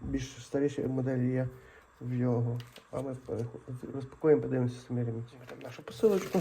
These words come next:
це мене попросили замовити. Одна з моїх підписниць.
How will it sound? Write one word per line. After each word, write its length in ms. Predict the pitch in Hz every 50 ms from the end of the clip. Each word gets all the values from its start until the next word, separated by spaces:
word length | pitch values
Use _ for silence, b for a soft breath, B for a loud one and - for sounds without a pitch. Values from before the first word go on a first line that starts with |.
| - - -
це 60 | 147
мене 180 | 135 139 135
попросили 580 | 131 - 127 127 - - - - 139 127 123 123
замовити. 500 | 123 165 170 185 180 180 175 170 - - - - - - - B B B B B B B
Одна 220 | - 131 135 135 135
з 80 | 127
моїх 180 | 131 135 127 123
підписниць. 800 | - - 139 - - - 170 160 - - - 165 160 - - -